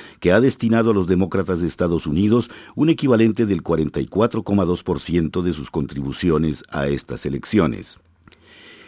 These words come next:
En el sector farmacéutico, lo que más interesa a las firmas suizas son los precios de los medicamentos.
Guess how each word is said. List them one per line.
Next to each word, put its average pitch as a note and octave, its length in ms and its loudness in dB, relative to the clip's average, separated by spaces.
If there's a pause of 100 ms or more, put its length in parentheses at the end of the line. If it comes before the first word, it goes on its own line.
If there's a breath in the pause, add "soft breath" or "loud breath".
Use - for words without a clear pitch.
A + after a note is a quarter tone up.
En B2+ 160 4
el D3 80 2
sector E3+ 300 4
farmacéutico, B2 720 2
lo F#2 80 4
que D#2+ 120 0
más A2+ 280 2
interesa G#2 420 0
a D#2+ 60 0
las A#1+ 140 -8
firmas A2+ 280 2
suizas G#2+ 400 0
son A2+ 240 4
los F#2+ 220 0
precios F#2 440 0
de F2 60 0
los E2 160 -2
medicamentos. F#2 840 0